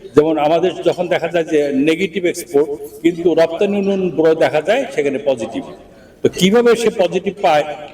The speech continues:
এটা ঠিক আমাদের জানা নেই। এই জন্যে আমি মনে করি রপ্তানি, আহ,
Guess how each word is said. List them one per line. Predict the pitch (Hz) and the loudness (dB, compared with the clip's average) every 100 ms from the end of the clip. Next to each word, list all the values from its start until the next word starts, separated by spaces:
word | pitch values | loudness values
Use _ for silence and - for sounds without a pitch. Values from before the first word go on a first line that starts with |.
| - | -4
এটা | 143 156 | -2 -2
ঠিক | 147 139 | -2 -4
আমাদের | 123 120 117 | -2 -2 -2
জানা | 120 135 120 | 0 0 0
নেই। | 90 - - - _ | -6 -12 -20 -20 _
এই | 143 | 0
জন্যে | 151 190 202 | 2 2 2
আমি | 185 151 165 | 0 0 -2
মনে | 165 180 | -2 -2
করি | 175 180 | -2 0
রপ্তানি, | 170 127 127 165 175 170 170 | 0 0 -2 -2 0 -2 0
আহ, | 147 143 143 139 | 2 2 2 -2